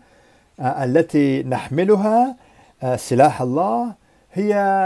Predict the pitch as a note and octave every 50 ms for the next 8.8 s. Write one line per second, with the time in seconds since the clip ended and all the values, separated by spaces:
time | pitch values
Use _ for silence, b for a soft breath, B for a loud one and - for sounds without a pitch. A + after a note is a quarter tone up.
0 | F#3 - - D3 D3 D#3+ D#3+ F3 F#3 E3+ - E3 - - D#3 C#3+ D3 E3 G3+ F#3+
1 | F3 F#3 F#3 F#3 F3+ F3 F3 F3 - C3+ - D#3+ D#3+ D#3 D#3 D3+ C#3+ D#3 F3+ F#3
2 | F#3 F#3 F#3+ - - - C#3+ C#3+ C#3+ C#3 C3+ C3+ C3 B2+ B2+ B2 - - C#3 C3+
3 | C3 B2 A2+ G#2 G2 F#2 F2 E2 D#2 D#2+ - _ _ _ _ _ _ _ _ _
4 | _ _ _ _ _ _ _ _ _ _ _ _ _ _ _ _ _ _ _ _
5 | _ _ - - - - A2+ G2+ - - A#2 A#2 A#2 - C#3+ B2+ A#2 G2+ A2+ D#3+
6 | G3+ G#3+ A3+ G#3+ E3 C3 - - E3+ E3+ F#3+ G#3+ A#3 B3+ B3+ G#3+ F#3 G3 G#3 G#3
7 | G#3 G#3 G#3+ F#3+ E3+ E3 D#3+ D#3 D3+ D3+ D3 D3 C#3 B2+ B2 A2+ A2+ C#3+ E3+ F3
8 | E3+ E3+ - - - - - C3+ A#2+ - - G2+ F2+ E2 D#2 E2+